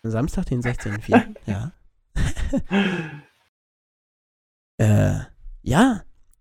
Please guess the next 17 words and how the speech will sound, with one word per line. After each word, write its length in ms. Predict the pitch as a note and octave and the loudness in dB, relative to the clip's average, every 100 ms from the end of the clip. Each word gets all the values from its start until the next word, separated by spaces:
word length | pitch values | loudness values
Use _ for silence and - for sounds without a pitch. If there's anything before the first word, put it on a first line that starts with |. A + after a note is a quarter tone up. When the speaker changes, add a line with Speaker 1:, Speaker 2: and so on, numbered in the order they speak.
| - | 2
Speaker 1:
Könnt 160 | E3+ | 4
ihr 100 | C4+ | 6
euch 240 | C#4 - - | 2 0 0
an, 340 | D3+ D3 C#3 - | 2 2 0 0
äh, 400 | B2 A#2+ A#2+ F#2 | 2 4 4 2
an 480 | A2+ A#2+ A#2 A#2 A2+ | 0 2 4 2 0
vor 280 | - B2 - | 0 -2 2
einem 320 | C#3+ G#3+ F3 | 4 4 4
Jahr 260 | C#3 B2+ | 4 2
zurückerinnern? 800 | D#3 C3+ B2+ E3+ E3 F3+ G3+ G#3+ - _ - - | 2 0 0 -2 -4 -2 -4 -6 -14 _ -20 -4
An 160 | C#3+ C3 | 2 4
unsere 320 | B2+ A#2+ A#2 | 4 2 0
erste 380 | - C3+ - C#3+ | 2 0 4 4
Sendung, 400 | A2+ G#2+ C#3+ E3+ | 6 6 6 4
an 100 | A#2+ | 2
unsere 320 | B2+ B2 A#2+ - - - | 0 2 2 2 -2 -8
<laughs> 240 | - - | -20 -6